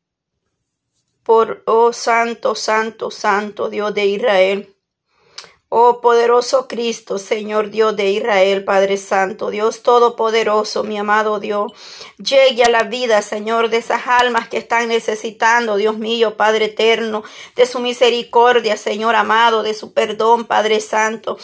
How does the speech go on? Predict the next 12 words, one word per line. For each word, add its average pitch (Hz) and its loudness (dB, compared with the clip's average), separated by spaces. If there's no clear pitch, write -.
que 254 4
venga 262 4
usted 262 0
alcanzando 247 0
esa 226 -2
vida, 214 -2
Señor, 220 -2
poderoso 220 0
Cristo, 226 -8
Dios 226 0
de 214 0
Israel. 214 0